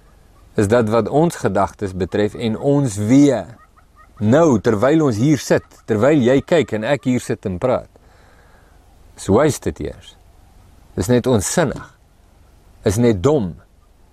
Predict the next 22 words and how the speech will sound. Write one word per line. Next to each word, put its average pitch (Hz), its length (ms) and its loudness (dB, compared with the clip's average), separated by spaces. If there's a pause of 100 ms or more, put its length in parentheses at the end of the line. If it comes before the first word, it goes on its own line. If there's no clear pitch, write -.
(140)
Nou, 110 200 2 (160)
ons 117 100 -2
kan 101 160 -4
terugkyk 180 480 2
op 127 80 -2
Moses 104 320 -4
se 107 80 -4
lewe 104 240 0
en 95 80 -6
sê, 92 80 -4
"Ja, 104 420 0
maar 101 180 -2
die 95 120 -2
Here 110 160 -2
het 104 40 -4
'n 95 80 -6
doel 110 140 0
gehad." 101 240 0
Ja, 190 400 2 (360)
ja, 185 280 2
ons 196 280 0
moes 185 280 0